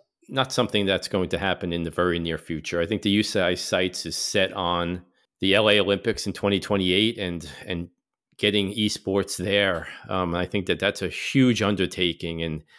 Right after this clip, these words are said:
you know, they're, they're kind of focusing on that, and, uh, you know, rightly so. You know, if, if the, if, you know, we've said it a million times, if, if esports is featured in the Olympics, that's going to be massive for the sport.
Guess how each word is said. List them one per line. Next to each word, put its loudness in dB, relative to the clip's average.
you 0
know, 4
they're, 2
they're 0
kind 0
of 0
focusing 0
on 0
that, 0
and, -2
uh, 0
you 0
know, 0
rightly 4
so. 0
You 0
know, 4
if, 0
if -4
the, 2
if, -6
you -4
know, 2
we've 0
said 0
it 0
a 2
million 2
times, 0
if, -6
if -8
esports 0
is -6
featured 2
in 2
the 0
Olympics, -2
that's -2
going 0
to -2
be 2
massive 2
for -12
the -14
sport. -12